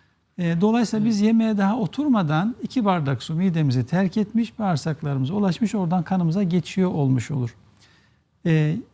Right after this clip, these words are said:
Speaker 1: eğer şöyle yaparsak, yemekle beraber,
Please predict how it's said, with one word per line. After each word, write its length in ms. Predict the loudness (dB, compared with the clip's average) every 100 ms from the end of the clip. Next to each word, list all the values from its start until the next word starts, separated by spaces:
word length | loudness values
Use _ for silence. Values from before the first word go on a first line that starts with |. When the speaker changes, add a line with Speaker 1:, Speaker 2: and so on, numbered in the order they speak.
| _ _ _ _ _
Speaker 1:
eğer 260 | 0 2 2
şöyle 360 | 2 2 2
yaparsak, 680 | 0 0 0 0 -2 -6 -8 _ _ _ _ _ _ 0
yemekle 560 | 4 4 4 2 0
beraber, 500 | 2 2 2 2 -2